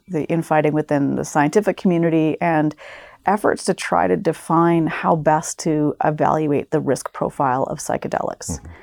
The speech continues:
Speaker 1: And this plays into the counterculture in interesting ways because you have other figures like Timothy Leary and Ken Kesey who are, you know, they play a different role in terms of democratizing or liberalizing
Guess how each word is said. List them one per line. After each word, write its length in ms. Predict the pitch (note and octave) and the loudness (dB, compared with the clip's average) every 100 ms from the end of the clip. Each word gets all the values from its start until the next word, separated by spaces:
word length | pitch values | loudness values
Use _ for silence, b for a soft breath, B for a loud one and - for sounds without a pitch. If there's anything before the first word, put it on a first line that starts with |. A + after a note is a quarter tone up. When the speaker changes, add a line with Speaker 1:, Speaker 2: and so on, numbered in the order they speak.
| B B - | B B 0
Speaker 1:
And 140 | F#3 | 2
this 180 | B3 - | 0 -2
plays 420 | - - D#4+ A3 | -4 0 2 4
into 200 | G#3+ G#3 | 2 2
the 80 | G3 | 0
counterculture 640 | - D#3 D#3+ - D#3 - D#3 | 0 0 0 0 -2 0 -2
in 100 | - | -2
interesting 440 | D#3 D3+ - D3 | -4 -4 -4 -4
ways 380 | C#3+ G#2 A2+ - | 0 0 -2 -4
because 240 | - F#3+ | -4 0
you 80 | A3+ | 2
have 120 | A3 - | 2 2
other 220 | G#3 B3 | 2 2
figures 580 | - E3 D3 C#3 D3+ - | 2 0 2 0 0 -4
like 200 | D3+ D3+ | -6 -4
Timothy 360 | D3+ D3+ D#3 D3+ | -2 -2 0 -2
Leary 360 | C#3+ C#3+ C#3+ D#3+ | -2 -2 -4 -4
and 100 | D3+ | -4
Ken 240 | D3+ D3 | -2 -2
Kesey 500 | - D3+ - - F3 B B B B | -2 -4 -4 -6 -8 B B B B
who 320 | A3 A3 A3 - | 4 6 6 4
are, 400 | A3 A3+ A3+ A3+ B B B | 4 4 2 0 B B B
you 80 | A3+ | 2
know, 60 | A#3 | 4
they 80 | A#3+ | 4
play 200 | - D#4+ | 4 4
a 60 | |
different 280 | G#3+ G#3 - | 4 2 2
role 440 | E3 D#3+ B2+ C3+ - | 4 6 4 2 0
in 240 | E3+ E3 | 0 0
terms 320 | D3 F3 E3+ E3+ | 0 0 2 2
of 180 | D#3 | 0
democratizing 1080 | C#3+ D#3+ D#3+ E3 E3 - D#3 D3+ D#3 D#3 D3+ | 0 2 2 2 -2 2 2 4 2 2 2
or 360 | - D3 C#3+ C#3+ | 0 0 2 2
liberalizing 1040 | D3+ D#3+ D#3+ D3 C#3+ D#3 D3+ D3+ D3+ - | 4 4 4 4 4 2 0 0 0 -2